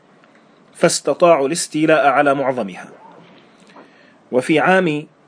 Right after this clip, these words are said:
خمسة وثمانين وأربعمائة للهجرة توفي السلطان السلجوقي ملك شاه، فتفككت سلطة السلاجقة،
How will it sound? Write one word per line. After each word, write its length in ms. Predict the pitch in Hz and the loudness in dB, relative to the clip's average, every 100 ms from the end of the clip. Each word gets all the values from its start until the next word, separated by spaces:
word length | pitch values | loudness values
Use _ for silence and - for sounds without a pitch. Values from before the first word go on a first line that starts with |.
| _ _ _ - _ _ _ | _ _ _ -20 _ _ _
خمسة 520 | - 180 185 175 175 170 | -4 0 0 0 -2 -2
وثمانين 880 | 170 151 139 170 151 147 147 175 165 | -4 -2 -2 0 0 0 0 0 0
وأربعمائة 1300 | 139 139 175 175 143 165 139 143 175 160 147 165 160 | 2 2 0 -2 0 0 0 -2 -2 0 -2 0 -2
للهجرة 880 | 120 98 110 120 127 156 151 185 - _ _ _ _ _ - - - _ | -2 -6 -4 -4 -2 0 0 0 -6 _ _ _ _ _ -20 -20 -20 _
توفي 380 | 175 233 - 175 | -2 -2 0 0
السلطان 600 | 170 - 165 156 180 175 | 0 -2 -6 0 0 2
السلجوقي 840 | 151 - 160 143 151 147 190 185 175 | -2 -2 -2 -2 -4 -4 -4 -2 0
ملك 380 | 165 131 143 143 | 0 2 -2 -2
شاه، 400 | - 170 180 156 - _ _ _ _ _ _ _ | 0 2 0 -2 -12 _ _ _ _ _ _ _
فتفككت 800 | - 131 139 185 - 151 147 - | -2 -2 0 -2 -2 -4 -2 -6
سلطة 460 | - 185 175 127 - | 0 -2 0 -8 -6
السلاجقة، 880 | - 143 139 135 165 165 143 143 | -2 0 0 0 -2 -4 -4 -6